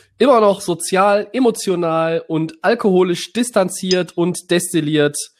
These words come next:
Mit mir am Start, auch heute natürlich, die üblichen Verdächtigen. Ich begrüße den nie kopierten und daher auch nie erreichten Christian.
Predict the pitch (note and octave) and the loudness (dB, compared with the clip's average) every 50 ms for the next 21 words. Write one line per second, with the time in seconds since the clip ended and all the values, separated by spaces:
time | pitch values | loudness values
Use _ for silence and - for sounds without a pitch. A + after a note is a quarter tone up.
0 | _ _ _ _ _ _ _ _ _ _ _ _ _ _ A#2+ B2+ B2+ - C3+ C3+ | _ _ _ _ _ _ _ _ _ _ _ _ _ _ -6 -4 -2 0 2 2
1 | C3+ C3 B2 - - D3 C#3+ D#3+ F#3+ G3+ - - - - _ _ _ _ _ _ | 2 2 0 -2 0 2 2 2 2 0 -2 -10 -16 -18 _ _ _ _ _ _
2 | _ _ _ _ _ _ _ _ _ - G#2 - - A#2 A#2 A2 C3 B2+ B2 A#2+ | _ _ _ _ _ _ _ _ _ -12 -8 -4 -4 -2 -2 -2 -2 -2 -2 0
3 | C#3 C3 B2+ C3 C3 C3+ - - - _ _ _ - B2+ B2+ C3 C3 C#3 C3 A#2 | -2 -2 -2 -2 -4 -6 -8 -12 -20 _ _ _ -6 -4 -4 -4 -4 -4 -6 -6
4 | C3+ B2 A#2+ B2 - - - - B2+ B2 C#3 D3+ D3 - - G#2+ F#2+ G2 A#2 D3 | -4 -2 -2 -4 -4 -6 -6 -4 -2 -2 -2 -4 -4 -6 -8 -6 -6 -6 -6 -8
5 | F#3+ - _ _ _ _ _ _ _ _ - D3 C3+ - D#3+ D3+ D#3+ G3 G#3 G3+ | -8 -12 _ _ _ _ _ _ _ _ -4 -2 0 0 0 0 2 2 0 0
6 | G3+ F3+ D#3 D#3+ D#3+ D#3+ E3+ F3 G3+ A#3 C4+ C#4+ - - B3+ A#3 - - B3 B3 | 0 2 4 4 4 4 4 4 4 4 4 2 2 0 -2 -2 -2 0 0 0
7 | A#3+ B3 - G3 G#3 G3+ F#3 F#3 E3+ F3+ F#3 F#3+ F3+ F3+ D#3 F3+ G3+ G3+ F#3+ F3 | 0 -2 -2 -4 -2 -2 0 2 4 4 4 4 4 4 2 2 2 2 4 4
8 | F#3 F#3+ F#3 - F#3+ - - A3 A3 - - C3 C3+ F3+ B3+ - | 2 0 0 -2 -4 -2 -2 -2 -2 0 0 0 0 0 -2 -6